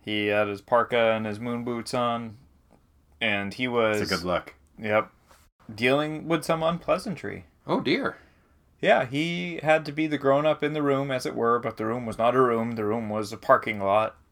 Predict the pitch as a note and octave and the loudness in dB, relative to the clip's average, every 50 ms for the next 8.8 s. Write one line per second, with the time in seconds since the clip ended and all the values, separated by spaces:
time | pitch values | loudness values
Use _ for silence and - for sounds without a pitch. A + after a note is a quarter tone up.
0 | _ _ _ - - F2 E2+ F#2 G2+ G2+ G2+ F#2+ F#2+ F#2 F2+ F2 E2+ D#2 - - | _ _ _ -16 -12 -8 -4 -2 0 0 2 2 0 0 0 -2 -2 -4 -8 -10
1 | - - - A#2+ A#2 A2+ A2 G#2+ G#2+ G#2+ G#2+ G#2+ G#2+ G#2+ G#2 G2+ - - - - | -18 -10 -4 -2 0 2 4 4 4 4 2 2 0 -2 -6 -10 -12 -16 -20 -20
2 | _ _ - - - C#3+ E3 D#3+ - E3 - - - - _ _ _ _ _ _ | _ _ -12 0 4 6 6 6 6 2 0 -2 -8 -20 _ _ _ _ _ _
3 | _ _ _ _ _ - - - A2 - A2+ A#2 - A#2+ A#2 G#2+ G#2+ A2+ A2 A2 | _ _ _ _ _ -16 -14 -8 -2 0 0 0 0 -2 0 0 0 0 0 -4
4 | G#2 G#2 G#2 - A2 A2 A2+ - - _ _ _ _ - - _ _ - C#3 A#2+ | -8 -8 -6 -2 -2 -2 -2 -4 -8 _ _ _ _ -20 -20 _ _ -2 0 0
5 | G2 - - G#2 F2 - - - - _ _ - - A#2 A2 G#2+ B2+ - - - | 0 2 2 2 2 2 -2 -10 -18 _ _ 2 4 6 6 8 6 4 2 2
6 | - F#3 F3 C#3+ C3 B2 G#2+ G#2 A2 G2+ G2+ F#2+ G2+ G2 F#2+ - - E2+ D#2 - | 2 2 4 4 2 0 0 0 -2 -2 0 2 2 2 2 0 -2 -12 -10 -8
7 | - F#2 D#2 D2+ - - - - - - - - _ _ _ _ _ _ _ _ | -8 -8 -8 -10 -14 -14 -14 -14 -14 -14 -16 -16 _ _ _ _ _ _ _ _
8 | - - - - B5 A#5+ A#5+ A#5+ A#5+ - - - - - - A2+ | -18 -12 -6 -4 -2 -2 -2 -2 -4 -6 -10 -14 -14 -10 -8 -6